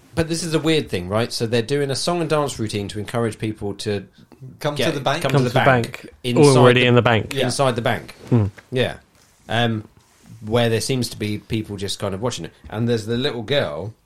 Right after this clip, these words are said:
Speaker 1: who asks, "Are you a real woodpecker?"
Speaker 3: Yeah.
Speaker 1: Like, no.
Speaker 3: No.
Speaker 1: <laughs>
Speaker 3: Clearly
Speaker 1: Clearly
Speaker 3: not.
Speaker 1: not.
Speaker 2: Al-, also, seems like the kind of job you probably only hire one guy to do, right?
Speaker 1: Yeah, yeah.
Speaker 3: Yeah.
Speaker 2: A bank mascot, probably don't need two bank
Speaker 3: Oh, no,
Speaker 2: mascots.
Speaker 3: you need two so they can do the double act.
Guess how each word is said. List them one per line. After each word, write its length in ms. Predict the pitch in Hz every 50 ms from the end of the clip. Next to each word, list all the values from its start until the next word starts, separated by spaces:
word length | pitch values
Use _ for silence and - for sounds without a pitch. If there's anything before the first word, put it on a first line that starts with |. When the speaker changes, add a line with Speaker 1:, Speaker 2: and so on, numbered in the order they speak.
| _ _ _ _ _ _ _ _ _ _ _ _ _
Speaker 1:
who 160 | - 123 123 120
asks, 300 | 120 117 113 - - -
"Are 180 | - 123 131 131
you 200 | 123 127 127 131
a 60 | 131
real 460 | 127 127 123 120 131 131 127 127 127
woodpecker?" 680 | 123 120 139 143 143 - - 87 80 - - - - - - -
Speaker 3:
Yeah. 280 | - 156 151 147 135 127 - _ _ _
Speaker 1:
Like, 220 | 120 117 120 117 - _ - - _ _ -
no. 340 | 110 117 131 160 156 131 135
Speaker 3:
No. 360 | 143 131 120 107 98 98 95
Speaker 1:
<laughs> 320 | 90 - 160 135 131 -
Speaker 3:
Clearly 160 | - - 147 -
Speaker 1:
Clearly 480 | - 160 160 147 135 131 127 127 135
Speaker 3:
not. 320 | 131 123 110 - - - -
Speaker 1:
not. 120 | 147 143
Speaker 2:
Al-, 240 | 185 - 208 214 170 - -
also, 420 | 190 202 233 - - 269 262 240 208
seems 460 | - - - 240 247 226 226 226 208 220
like 140 | 220 208 -
the 60 | 175
kind 240 | - - 190 190 180
of 80 | 175 156
job 220 | 180 180 170 -
you 140 | - 175 151
probably 360 | - 165 170 165 160 160 160
only 160 | 151 147 151
hire 340 | 139 135 147 143 139 139 135
one 360 | 131 123 123 131 139 135 127 120
guy 220 | 127 127 120 -
to 120 | - 131
do, 340 | 120 - 127 117 104 98 92 90
right? 240 | 107 113 120 123 - - _ -
Speaker 1:
Yeah, 240 | 151 165 151 131 131 156
yeah. 20 | 180 185
Speaker 3:
Yeah. 240 | 185 196 190 180 175
Speaker 2:
A 40 | 170
bank 420 | 139 - 170 165 170 175 165 -
mascot, 540 | 180 175 156 - - - 170 165 160 - -
probably 200 | - 190 185 165
don't 160 | 160 170 175
need 240 | 156 143 131 - -
two 240 | - 143 139 139 139
bank 300 | 139 139 135 139 - 135
Speaker 3:
Oh, 40 | 135
no, 280 | 131 208 226 247 233
Speaker 2:
mascots. 220 | 226 247 254 233 208
Speaker 3:
you 80 | 208
need 200 | 220 226 214 185 -
two 280 | - - 247 240 208
so 160 | - - 175 160
they 120 | 160 156
can 160 | - 170 165
do 160 | 156 170 165 156
the 100 | 151 151
double 300 | - 175 170 170 165 139
act. 540 | 110 104 - - _ - - - - -